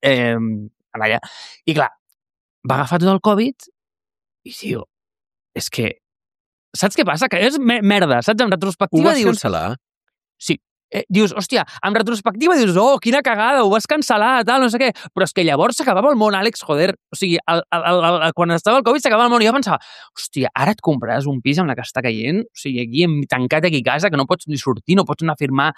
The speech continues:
Speaker 1: eh, al, al notari, tio, quina merda, tal, no sé què». Vaig dir, «Saps què? Prou», saps què? I, eh, em van tornar les arres, òbviament, i, però, però, però ho vaig cancel·lar, vaig dir, «Tio, no, no, no, no, no, no me'l compro».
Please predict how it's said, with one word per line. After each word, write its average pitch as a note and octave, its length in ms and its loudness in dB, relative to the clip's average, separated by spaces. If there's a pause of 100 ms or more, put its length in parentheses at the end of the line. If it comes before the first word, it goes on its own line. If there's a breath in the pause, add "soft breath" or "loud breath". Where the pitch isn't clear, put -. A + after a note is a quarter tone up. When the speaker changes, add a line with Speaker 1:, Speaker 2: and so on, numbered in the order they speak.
(240 loud breath)
Speaker 1:
eh, B2+ 400 0
al, B2+ 300 -4 (240)
al B2+ 100 -2
notari, C#3+ 400 0
tio, - 160 -6
quina A#2+ 240 -4
merda, G#3+ 400 2
tal, A#3+ 160 0
no G#3+ 80 -6
sé - 80 -16
què». B3+ 240 2
Vaig E3+ 80 -6
dir, - 80 -14
«Saps - 160 -10
què? A3+ 220 0 (260)
Prou», C#3+ 220 0 (100)
saps D#3 240 -2
què? - 60 -4 (100)
I, C3+ 80 4 (480 loud breath)
eh, C#3 240 0
em B2+ 400 0
van B2 160 -2
tornar B2 220 2
les C#3+ 100 2
arres, F#3 320 2
òbviament, C#3+ 480 2 (160)
i, A#2+ 1120 2
però, A2+ 320 0
però, A#2+ 160 0
però C3 140 2
ho C3 80 2
vaig - 100 -2
cancel·lar, D#3+ 380 0
vaig C3+ 100 -4
dir, A2+ 80 -14
«Tio, B2+ 80 2
no, B2+ 160 0
no, C3 160 0
no, B2 160 0
no, A#2+ 160 -4 (400 loud breath)
no, D3+ 80 2
no E3 240 2
me'l C3+ 80 -4
compro». C#3 320 0